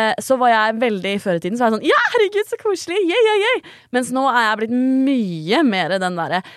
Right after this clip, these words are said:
«Du, ellers takk, jeg kan betale for min egen drink.» Det eneste er hvis jeg og typen er ute, og så er begge to litt sånn, lyst til å spare litt penger. <laughs> Så sender han meg på oppdrag.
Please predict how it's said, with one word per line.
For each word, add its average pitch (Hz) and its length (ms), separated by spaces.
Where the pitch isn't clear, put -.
«Du, 320 200
ellers 277 260
takk, 285 220
jeg 247 160
kan 226 100
betale 208 320
for 180 160
min 180 80
egen 160 240
drink.» 165 240
Det 302 100
eneste 208 480
er 240 80
hvis 233 140
jeg 196 100
og - 80
typen 185 240
er 180 140
ute, 220 240
og 185 100
så 208 160
er 185 140
begge 165 180
to 175 80
litt 170 240
sånn, - 180
lyst 185 220
til 185 80
å - 60
spare 175 180
litt 180 160
penger. 185 240
<laughs> 453 340
Så 370 100
sender 294 240
han 269 80
meg 214 140
på 233 100
oppdrag. - 320